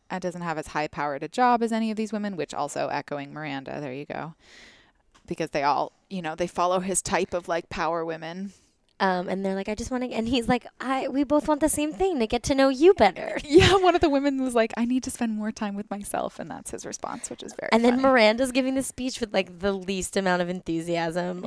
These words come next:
Speaker 1: Yeah. So Skipper's complaining to Carrie, and he's, he, they've gone through this monologue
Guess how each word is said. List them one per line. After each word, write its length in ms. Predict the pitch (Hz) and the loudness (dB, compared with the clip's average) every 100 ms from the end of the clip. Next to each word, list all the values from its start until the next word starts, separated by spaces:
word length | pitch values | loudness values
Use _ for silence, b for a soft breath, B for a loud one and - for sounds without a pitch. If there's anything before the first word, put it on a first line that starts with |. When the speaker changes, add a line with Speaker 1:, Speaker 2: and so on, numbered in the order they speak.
| 147 | -6
Speaker 1:
Yeah. 340 | 135 135 170 - | -4 -4 -6 -8
So 180 | - 240 | 2 2
Skipper's 440 | - 269 269 294 | 4 2 4 2
complaining 520 | - 226 196 165 151 175 | 2 2 2 0 -4 -6
to 120 | - | -8
Carrie, 400 | - 131 147 143 | -2 0 2 0
and 100 | 156 | -2
he's, 300 | 185 175 175 _ - | -4 -6 -8 _ -14
he, 180 | 190 | -8
they've 220 | 190 180 - | -2 -2 0
gone 180 | 170 | -2
through 120 | 175 175 | -2 -4
this 180 | 165 | -4
monologue 540 | - 139 143 147 143 | -4 -6 -4 -4 -4